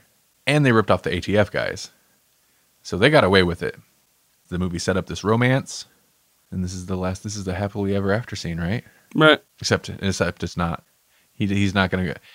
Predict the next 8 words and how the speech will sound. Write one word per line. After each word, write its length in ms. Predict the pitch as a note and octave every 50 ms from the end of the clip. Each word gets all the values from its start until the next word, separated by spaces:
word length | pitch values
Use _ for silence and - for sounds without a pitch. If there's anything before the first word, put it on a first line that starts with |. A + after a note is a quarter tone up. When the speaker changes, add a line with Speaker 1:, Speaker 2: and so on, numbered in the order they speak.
| - _ _
Speaker 1:
because 240 | - C3+ - E3 -
he 100 | G#3+ A#3+
was 140 | A#3 F3+ F3+
even 160 | E3+ D3+ C#3+
talking 340 | C#3+ D3 C3+ B2+ - C3+ A#2+
about 320 | A2 G2+ G#2 G2+ - - F#2
retiring. 600 | G2+ F#2+ - A2 G2+ F2 E2+ D#2 C#2+ C2+ F2+ F#2 - _ _ _ _ _ -
Speaker 2:
Mm-hmm. 340 | D3+ D3+ C#3 C3 B2 A#2